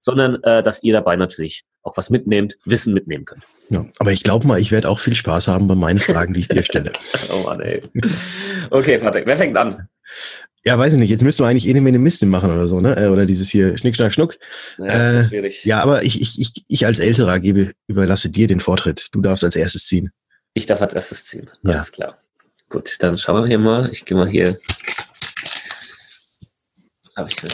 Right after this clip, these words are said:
Speaker 1: ersten hier raus. So,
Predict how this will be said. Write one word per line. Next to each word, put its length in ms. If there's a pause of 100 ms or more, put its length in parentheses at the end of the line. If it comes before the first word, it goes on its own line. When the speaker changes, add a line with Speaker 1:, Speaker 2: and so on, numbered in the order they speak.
(280)
Speaker 1:
ersten 320
hier 160
raus. 480 (1800)
So, 500